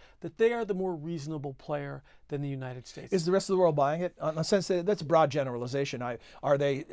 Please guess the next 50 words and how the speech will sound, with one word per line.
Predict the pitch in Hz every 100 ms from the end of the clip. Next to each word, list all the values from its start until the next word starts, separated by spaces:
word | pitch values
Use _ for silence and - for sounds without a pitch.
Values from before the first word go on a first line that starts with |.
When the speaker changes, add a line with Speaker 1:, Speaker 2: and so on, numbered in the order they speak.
| -
Speaker 2:
so | - 170
willing | 151 156 156 151 147
to | - 139
deal | 143 147 143
when | 131 127
it | -
comes | 127 -
to | 120
things | 127 120
like | 113
intellectual | 123 120 117 117
property? | - 123 - 135 -
Speaker 1:
Well, | 196 208
Europe, | 190 170 320 269 -
for | - 170
example, | 143 151 147
is | 165
not | 156 180 -
buying | 170 165 156
it | 320
in | 147
the |
first | 143 185 165 -
instance. | 190 - - -
They've | 180
been | 190
hearing | 147 190 185
this | 160 156
rhetoric | 151 151 139
from | 147
Xi | - 160
Jinping | 139 139 - 143
since | 139 143
he | 156
gave | 147 147 135
his | 143 -
famous | - 151 147
speech | - 151 143 -
at | 143
Davos | 151 151 143 143 -
in | 156
two | 151
thousand | 147 143 131
sixteen, | - - - 156 147 139 - - -
just | - 156
before | 143 - 143
President | 160 139 143
Trump | - 151 139
was | 147 139
inaugurated, | 135 139 139 131 147 147 160